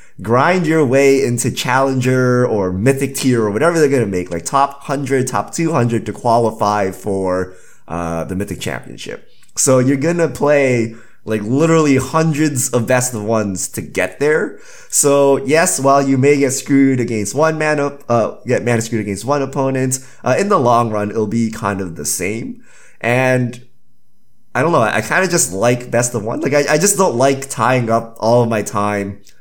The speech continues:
playing Magic. Like, the, the worst thing, if you think way back to Magic Online, and we used to have events instead of leagues, where you actually had to book, like, a four-hour time slot to, like, play some Magic,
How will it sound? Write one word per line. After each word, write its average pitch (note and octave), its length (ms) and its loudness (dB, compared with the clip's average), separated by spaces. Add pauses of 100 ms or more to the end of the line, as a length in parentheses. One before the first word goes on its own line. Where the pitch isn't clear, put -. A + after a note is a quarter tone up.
playing G#2 240 -2
Magic. A2+ 280 0
Like, A2+ 160 -4
the, A#2+ 240 2
the C3+ 120 2
worst C#3+ 480 4
thing, B2+ 460 0 (300)
if A2+ 120 8
you B2+ 160 6
think C#3 360 -2
way C3 220 4
back A2+ 460 -2
to - 100 -4
Magic G#2 360 -2
Online, F#2+ 640 -4 (440)
and A2 400 0
we A#2+ 80 2
used C#3 140 2
to A#2+ 60 2
have A#2+ 160 0
events F2+ 600 -6
instead G#2+ 240 -4
of F#2+ 100 -6
leagues, G#2 600 0 (180)
where B2+ 280 4
you B2 180 4 (200)
actually B2+ 360 -2
had B2+ 200 0
to G#2+ 80 -2
book, A2+ 340 0
like, G#2 140 -4
a - 80 -4
four-hour B2 800 2
time A2+ 380 0
slot E2+ 480 -2
to, C3+ 180 4
like, G#2 220 -4
play A2+ 180 2
some G#2+ 200 -2
Magic, - 520 -8